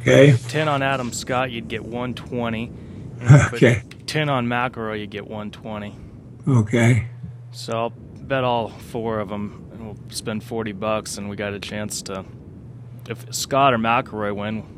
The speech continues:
Speaker 2: we at least get eighty back.
Speaker 1: Yeah.
Speaker 2: And if Walker or English win, we win big.
Speaker 1: Yeah,
Speaker 2: That's
Speaker 1: okay.
Speaker 2: good for.
Speaker 1: Okay.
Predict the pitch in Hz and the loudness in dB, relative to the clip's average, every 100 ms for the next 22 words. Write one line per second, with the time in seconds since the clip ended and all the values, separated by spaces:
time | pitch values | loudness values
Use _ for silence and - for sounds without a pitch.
0 | - - 104 101 110 - 107 95 107 101 | -16 -12 -12 -10 -10 -10 -8 -6 -6 -8
1 | 87 87 104 - - - - - - - | -8 -8 -8 -14 -18 -18 -18 -18 -16 -16
2 | - 160 190 170 120 - - 95 98 98 | 4 8 10 8 4 -4 -10 -8 -4 -4
3 | 95 - - 107 120 117 113 107 - 98 | -6 -8 0 4 4 2 -4 -4 -6 -10
4 | 92 98 131 113 95 - 101 101 95 104 | -8 -4 -2 -2 -4 -6 -6 -6 -6 -6
5 | 98 107 87 87 - - - - - - | -6 -6 -6 -8 -16 -18 -18 -18 -16 -16
6 | - - - - - 147 156 131 117 - | -16 -16 -16 -4 4 8 8 6 0 -2
7 | 190 156 - 143 156 95 107 - - - | 2 2 2 0 0 -2 -8 -12 -14 -16
8 | - - - 117 - 180 185 | -14 -10 0 2 6 6 4